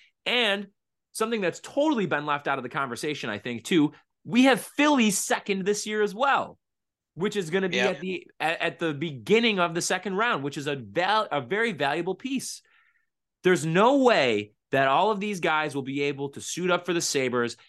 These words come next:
Speaker 1: given who is ahead of them right now. We talked about this recently. Top two lines, even if there's gonna be movement or whatever, Peterka moves that, whatever.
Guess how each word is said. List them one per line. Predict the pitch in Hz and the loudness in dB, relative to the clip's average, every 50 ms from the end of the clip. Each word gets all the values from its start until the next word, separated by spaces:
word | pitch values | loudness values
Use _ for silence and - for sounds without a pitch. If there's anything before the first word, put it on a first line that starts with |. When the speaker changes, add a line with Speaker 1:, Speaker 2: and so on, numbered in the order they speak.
| _ _ - | _ _ -4
Speaker 1:
given | 147 143 139 127 | -2 -2 -2 -2
who | 117 110 156 202 226 | -2 0 2 4 4
is | 226 220 185 156 | 4 4 2 0
ahead | 165 127 165 165 160 | 0 0 0 -2 -2
of | 151 131 | -4 -4
them | 135 139 135 135 131 131 - | -4 -4 -4 -4 -8 -10 -12
right | 101 101 127 131 131 - | -6 -4 -4 -4 -4 -4
now. | 123 120 113 101 85 82 | -4 -4 -2 -2 -2 -4
We | 101 101 | -6 -8
talked | 92 - 151 156 180 - | -4 -2 0 0 0 0
about | 165 175 165 165 | 0 0 0 0
this | 170 165 - - | 0 -4 -4 -4
recently. | 143 135 - - 117 - 98 95 90 82 - - - - _ _ _ - | -6 -6 -6 -8 -10 -10 -10 -10 -10 -10 -14 -18 -20 -20 _ _ _ -2
Top | - 180 175 185 190 - | 0 2 4 2 2 0
two | - 214 190 185 | 0 2 2 4
lines, | 175 165 165 170 170 170 156 - - | 6 6 6 4 4 2 0 -2 -4
even | 160 175 185 185 185 | -2 0 2 2 2
if | 180 175 170 - | 2 0 0 0
there's | - 165 156 139 | 2 2 2 2
gonna | 139 160 156 156 | 0 -2 -2 -2
be | 143 143 139 | -2 -4 -4
movement | 139 139 139 139 135 139 135 131 | -4 -4 -4 -4 -4 -4 -4 -2
or | 131 131 127 | -2 -2 0
whatever, | 135 135 127 123 123 120 113 120 120 | 0 0 2 2 2 2 0 -2 -4
Peterka | - - 120 - 135 123 120 - | -4 -8 -8 -6 -6 -6 -6 -6
moves | 127 123 120 110 | -6 -6 -6 -6
that, | 120 95 - | -6 -6 -2
whatever. | 117 127 135 131 120 110 95 90 82 | 0 0 2 2 2 0 0 -4 -8